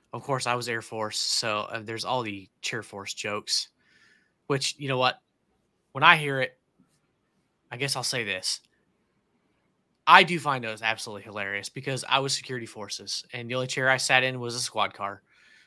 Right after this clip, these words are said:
So, the re-,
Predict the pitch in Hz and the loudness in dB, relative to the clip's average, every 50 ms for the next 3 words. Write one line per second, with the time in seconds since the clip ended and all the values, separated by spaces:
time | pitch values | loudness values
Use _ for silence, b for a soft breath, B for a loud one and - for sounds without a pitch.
0 | b - - - 156 131 123 117 117 113 110 110 107 101 - _ _ _ _ _ | b -4 -2 0 2 2 2 2 0 -2 -2 -4 -6 -8 -12 _ _ _ _ _
1 | _ _ _ _ _ _ _ _ _ _ _ _ _ _ _ _ _ _ _ - | _ _ _ _ _ _ _ _ _ _ _ _ _ _ _ _ _ _ _ -6
2 | 117 131 135 - | -2 -2 -2 -2